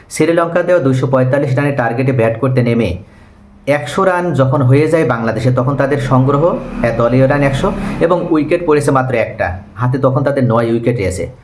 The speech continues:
সকলেই ভেবে নিয়েছিল যে বাংলাদেশ এই ম্যাচটা রিল্যাক্সে জিততে যাচ্ছে, কেননা ওয়ানডেতে দুইশো পঁয়তাল্লিশ রান একেবারেই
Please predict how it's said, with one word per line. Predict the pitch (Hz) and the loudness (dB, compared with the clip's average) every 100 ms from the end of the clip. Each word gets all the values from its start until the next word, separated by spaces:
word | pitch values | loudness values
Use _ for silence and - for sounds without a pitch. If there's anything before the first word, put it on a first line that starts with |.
| - - | -20 -8
সকলেই | - 170 202 196 | -6 -2 0 2
ভেবে | 160 170 | 2 2
নিয়েছিল | 165 165 185 208 | 0 0 0 -2
যে | |
বাংলাদেশ | 170 135 135 131 127 | 0 0 0 0 2
এই | 131 | 4
ম্যাচটা | 131 131 160 | 2 2 2
রিল্যাক্সে | 120 127 127 127 | 2 2 2 0
জিততে | 104 90 90 | -4 -4 -4
যাচ্ছে, | 90 85 85 - - - | -4 -4 -10 -16 -16 -4
কেননা | 180 208 | 0 2
ওয়ানডেতে | 160 147 147 170 | 4 2 0 0
দুইশো | 131 135 131 | 0 2 2
পঁয়তাল্লিশ | 127 123 135 139 131 | 2 0 0 0 2
রান | 170 190 | 0 0
একেবারেই | 131 127 151 151 170 254 | 0 2 2 2 2 -2